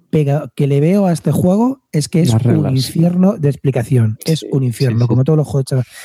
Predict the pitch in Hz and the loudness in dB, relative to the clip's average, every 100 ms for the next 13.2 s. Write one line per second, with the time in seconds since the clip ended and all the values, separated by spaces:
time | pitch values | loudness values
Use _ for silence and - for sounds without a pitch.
0 | - - 143 170 196 180 180 - 165 165 | -20 -4 -2 2 2 2 0 0 0 0
1 | 160 202 202 214 233 202 185 180 233 190 | 0 0 0 0 2 0 2 2 2 2
2 | 160 196 202 226 220 175 147 165 190 127 | 2 2 0 2 2 0 0 0 0 -4
3 | 113 143 151 - 156 151 147 180 185 131 | -2 -2 -2 0 0 2 2 2 0 -2
4 | 113 - - - 151 151 147 143 170 - | -4 -8 -8 -4 -2 -2 -2 -2 -4 0
5 | 240 - _ _ _ 208 170 147 156 135 | -2 -4 _ _ _ -6 0 2 2 0
6 | 170 202 220 269 - _ _ 170 151 147 | 0 0 2 0 -2 _ _ 0 0 0
7 | 135 143 143 131 117 147 147 - 143 139 | -2 0 0 -2 -2 -2 -2 0 0 2
8 | 175 226 220 - 170 151 208 320 170 139 | 0 0 -2 -2 -2 0 -2 -2 -2 0
9 | 120 104 _ - 139 139 123 139 131 117 | -2 -4 _ -4 -2 -2 -2 -2 -2 -6
10 | 101 - - - 151 160 156 220 - 165 | -6 -10 -14 -4 -2 0 0 0 0 -2
11 | 151 196 165 175 175 160 156 160 208 196 | -2 -6 -2 -2 0 0 2 2 2 0
12 | 185 214 214 - 196 202 196 214 - 160 | 0 2 2 0 -2 2 2 2 0 0
13 | 160 | 0